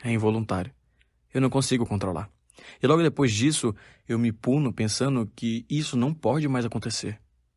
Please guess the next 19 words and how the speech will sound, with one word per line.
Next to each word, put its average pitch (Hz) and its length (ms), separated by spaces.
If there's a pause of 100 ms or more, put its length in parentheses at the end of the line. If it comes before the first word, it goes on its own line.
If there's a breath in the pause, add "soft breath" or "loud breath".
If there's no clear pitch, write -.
(540)
Eu 127 120
sei 139 200
que 139 100
demorei 117 320
pra 117 140
te - 100
excluir 110 220
dos 107 120
contatos, 117 440
mas 113 420
pelos 135 180
meus 147 280
cálculos, 147 480 (1200 soft breath)
hoje 135 220
é 123 40
aniversário 107 420
do 104 100
nosso 107 280
término. 110 460